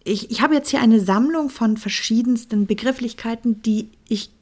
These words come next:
zusammengesammelt habe, die ich gehört habe, die ich aber auch schon selber erf-,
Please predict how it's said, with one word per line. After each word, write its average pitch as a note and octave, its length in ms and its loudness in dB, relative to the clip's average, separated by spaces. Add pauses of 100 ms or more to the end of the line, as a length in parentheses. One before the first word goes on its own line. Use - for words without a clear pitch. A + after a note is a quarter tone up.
(200)
zusammengesammelt C4 960 0
habe, B3 280 -4
die G3+ 120 -6
ich - 140 -10
gehört G3 480 0
habe, C4+ 180 -2
die A#3 120 -6
ich - 120 -16
aber A3+ 140 -6
auch B3+ 160 -8
schon B3+ 240 -2
selber G#3 380 0
erf-, - 340 -8